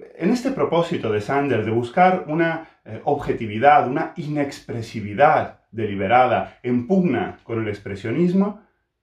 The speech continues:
¿qué pasa con el fotógrafo? ¿Qué pasa con el autor? ¿Dónde queda la mirada del fotógrafo, más allá de estar el propio Sander retratado o autorretratado como última fotografía de esta exposición?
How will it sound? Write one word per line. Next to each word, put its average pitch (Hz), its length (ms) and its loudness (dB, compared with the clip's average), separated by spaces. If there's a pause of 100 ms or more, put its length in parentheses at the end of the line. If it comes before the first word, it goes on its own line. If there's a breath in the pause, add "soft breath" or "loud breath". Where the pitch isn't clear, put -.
(460)
¿qué 240 120 -2
pasa 226 320 -2
con 151 100 -2
el 139 80 -4
fotógrafo? - 640 -10 (560)
¿Qué 196 100 2
pasa 220 340 2
con 156 160 0
el 151 420 -4
autor? 127 540 -4 (540)
¿Dónde 196 400 2
queda 107 280 0
la 95 80 -2
mirada 104 600 -2
del 113 180 -6
fotógrafo, 185 640 0 (200 loud breath)
más 127 220 0
allá 127 260 4
de 139 140 -2
estar 113 260 -2
el 110 80 -4
propio 113 300 -4
Sander 127 600 -2
retratado 113 720 2
o 104 160 -2
autorretratado 104 920 -6
como 104 220 -4
última 101 580 0 (260 soft breath)
fotografía 101 580 -6
de 90 100 -8
esta 92 140 -14
exposición? - 720 -20